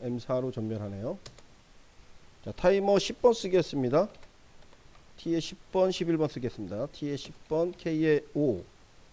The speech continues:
그쵸? 그 다음에, 자, 선 긋고요. 자, 타이머 하나 더 달아야 되죠. T에 십일 번,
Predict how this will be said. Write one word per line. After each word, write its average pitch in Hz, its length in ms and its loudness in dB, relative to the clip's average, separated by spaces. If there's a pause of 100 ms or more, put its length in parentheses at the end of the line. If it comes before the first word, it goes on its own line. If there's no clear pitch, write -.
(260)
그쵸? - 300 -8 (3250)
그 107 60 -12
다음에, 151 540 0 (360)
자, - 200 -16
선 135 160 -6
긋고요. 131 640 0 (1200)
자, - 60 -10
타이머 151 300 2
하나 151 120 4
더 127 120 0
달아야 135 400 2
되죠. 160 480 -2 (280)
T에 180 320 0
십일 147 500 -2
번, 147 360 -2